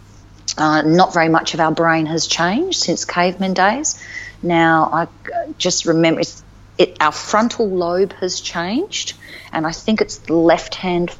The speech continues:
side of our frontal lobe that has evolved over time. But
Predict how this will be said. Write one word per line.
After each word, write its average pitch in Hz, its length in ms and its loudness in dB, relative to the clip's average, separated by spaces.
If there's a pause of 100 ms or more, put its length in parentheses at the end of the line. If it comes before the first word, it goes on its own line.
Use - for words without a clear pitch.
(160)
side 156 460 2
of 156 100 -4
our 156 120 -2
frontal 160 460 -2
lobe 139 440 0
that 143 140 2
has 160 180 4
evolved 139 640 2
over 143 260 0
time. 135 480 -8 (640)
But - 200 -2